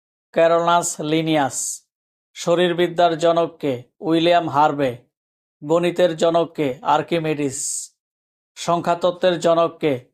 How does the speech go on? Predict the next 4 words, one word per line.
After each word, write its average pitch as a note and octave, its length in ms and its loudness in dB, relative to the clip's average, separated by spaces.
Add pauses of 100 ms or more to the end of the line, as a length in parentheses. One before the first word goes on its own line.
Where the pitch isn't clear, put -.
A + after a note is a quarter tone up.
পিথাগোরাস। D#3 1040 -2 (600)
জ্যামিতির E3 540 0
জনক E3 380 0
কে? C#3 300 -2